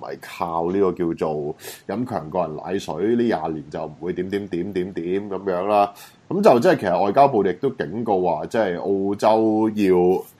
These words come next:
即係總之澳洲要聽強國話噉樣啦。噉就即係，呃，即係正如簡樂夫頭先所講啊，呃，都即係佢哋係盡為呢個立法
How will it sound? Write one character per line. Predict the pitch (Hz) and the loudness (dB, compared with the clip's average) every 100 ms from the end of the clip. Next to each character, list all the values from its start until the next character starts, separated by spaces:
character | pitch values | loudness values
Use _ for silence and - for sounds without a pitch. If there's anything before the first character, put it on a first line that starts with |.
| - _ | -20 _
即 | 208 | 12
係 | |
總 | 196 | 12
之 | 180 | 12
澳 | 185 143 | 10 10
洲 | 156 | 8
要 | 151 127 | 6 6
聽 | 139 135 | 4 2
強 | 98 - | -4 -6
國 | 80 90 | 0 0
話 | 78 73 90 | 2 -4 -2
噉 | |
樣 | 107 92 101 | 0 2 4
啦。 | |
噉 | 107 107 127 | 4 2 0
就 | 135 85 | 0 0
即 | 92 | 2
係， | 107 90 82 82 - | 2 2 0 -2 -2
呃， | 90 87 87 87 87 - - - - - | 0 2 0 0 0 -4 -10 -12 -14 6
即 | 208 | 10
係 | |
正 | 196 160 | 10 8
如 | 107 | 8
簡 | 107 | 10
樂 | 143 | 10
夫 | 131 | 10
頭 | 131 90 | 4 4
先 | 117 | 2
所 | 104 101 | 2 2
講 | 90 92 | 2 0
啊， | 95 - _ - _ | 0 -4 _ -20 _
呃， | 87 82 82 82 85 | -8 -8 -6 -8 -6
都 | 120 120 117 113 | 0 2 4 2
即 | 131 | 0
係 | 113 | -2
佢 | - | -2
哋 | 95 85 | -4 -2
係 | 80 | -4
盡 | 92 82 87 _ | -6 -8 -12 _
為 | 95 101 92 92 | -4 0 0 0
呢 | 120 | 2
個 | 110 98 - - _ _ _ 98 | 2 0 -6 -16 _ _ _ 0
立 | 90 | 0
法 | - 104 | 2 4